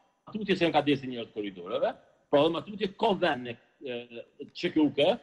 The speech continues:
nuk ka vend shumë, po edhe ma tutje sistemi po përbin,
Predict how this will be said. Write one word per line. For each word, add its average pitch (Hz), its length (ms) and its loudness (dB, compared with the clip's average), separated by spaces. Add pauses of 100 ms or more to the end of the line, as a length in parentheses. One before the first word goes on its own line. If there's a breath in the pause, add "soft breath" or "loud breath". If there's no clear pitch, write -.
(320)
nuk 143 160 0
ka 185 160 6
vend 190 320 2
shumë, 247 300 -2
po 196 100 -4
edhe 202 100 -6
ma 185 120 -2
tutje 233 340 -6 (400)
sistemi 220 500 -4
po 202 240 2 (100)
përbin, 180 520 -2